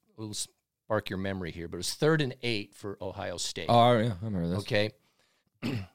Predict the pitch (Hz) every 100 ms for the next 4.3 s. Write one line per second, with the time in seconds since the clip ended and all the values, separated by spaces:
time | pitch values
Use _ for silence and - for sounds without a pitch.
0 | _ _ _ _ - - 147 156 156 143
1 | 156 151 131 - 185 185 185 180 139 143
2 | 143 143 135 135 123 127 123 110 - _
3 | _ - 123 131 131 127 131 110 - 107
4 | 101 85 78